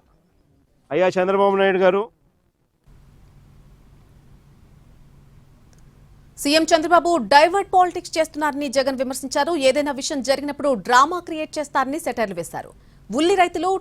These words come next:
Speaker 2: టమోటా, వరి రైతుల పట్ల అలానే వ్యవహరించారని అన్నారు జగన్.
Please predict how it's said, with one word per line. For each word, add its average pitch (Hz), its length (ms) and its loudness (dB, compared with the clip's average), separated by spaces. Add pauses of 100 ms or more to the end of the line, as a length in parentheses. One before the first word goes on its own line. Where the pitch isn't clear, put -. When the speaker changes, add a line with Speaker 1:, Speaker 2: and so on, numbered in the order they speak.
Speaker 2:
టమోటా, 302 480 0
వరి 247 280 -2
రైతుల 302 320 -8
పట్ల 269 300 -4
అలానే 285 420 2
వ్యవహరించారని 269 680 -6
అన్నారు 233 240 -6
జగన్. 196 300 -10